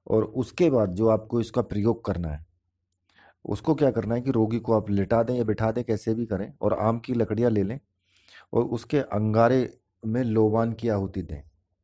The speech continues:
पाँच या सात बार मंत्र का जाप करें और जप की समाप्ति के बाद आग में लोबान डाल दें। और उसके बाद उसी हवन की जो राख होती है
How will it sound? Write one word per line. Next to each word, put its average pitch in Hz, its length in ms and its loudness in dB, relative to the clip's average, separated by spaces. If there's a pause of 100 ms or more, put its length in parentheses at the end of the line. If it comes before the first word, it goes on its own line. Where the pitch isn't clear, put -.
(340)
पाँच 117 340 2
या 120 80 2
सात 110 220 0
बार 110 200 0
मंत्र 107 260 -2
का 101 320 0
जाप 98 320 -2
करें 107 300 -6 (640)
और 101 460 0
जप 120 280 0
की 143 80 -2
समाप्ति 117 460 -2
के 120 120 0
बाद 104 300 0 (440)
आग 101 180 0
में 104 160 -4
लोबान 90 360 -2
डाल 71 220 -8
दें। 71 140 -10 (1400)
और 123 260 0 (400)
उसके 156 280 2
बाद 117 260 2 (520)
उसी 131 280 2
हवन 113 380 2
की 123 160 -4
जो 110 400 -4 (340)
राख 104 220 2
होती 87 300 -6
है 131 180 -10